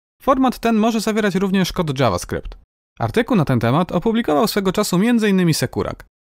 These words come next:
Na stronie znajdziemy gotowy plik, który można wykorzystać.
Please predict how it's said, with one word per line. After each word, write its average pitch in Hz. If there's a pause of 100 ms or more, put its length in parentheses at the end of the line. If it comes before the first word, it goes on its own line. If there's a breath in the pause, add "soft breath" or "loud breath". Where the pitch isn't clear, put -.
(100)
Na 139
stronie 139 (240)
znajdziemy 175
gotowy 202
plik, -
który 202
można 185
wykorzystać. -